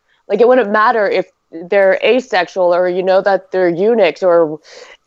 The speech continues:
anything. They could be anything under the sun. So, like, some superheroes are aliens. Like, they don't have to have a gender. <laughs>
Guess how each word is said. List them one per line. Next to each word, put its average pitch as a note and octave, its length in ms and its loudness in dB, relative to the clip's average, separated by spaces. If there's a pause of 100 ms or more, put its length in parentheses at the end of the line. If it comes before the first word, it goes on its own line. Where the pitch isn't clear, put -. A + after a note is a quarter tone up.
anything. C4+ 520 -2
They G#3 80 0
could A#3+ 140 -6
be C#4 120 -4
anything B3+ 440 0
under G#3+ 160 -2
the G3 80 -2
sun. A3 480 -2 (420)
So, C4 380 -2
like, G#3 200 -4 (120)
some B3+ 180 -6
superheroes B3 500 0
are A#3+ 80 0
aliens. A3+ 480 0
Like, G3 200 -4 (120)
they A3+ 160 2
don't D4 220 0
have C4+ 300 -4
to C#4 80 -8
have A#3+ 240 -4
a B3 40 -2
gender. E3+ 400 -6 (380)
<laughs> B3+ 420 0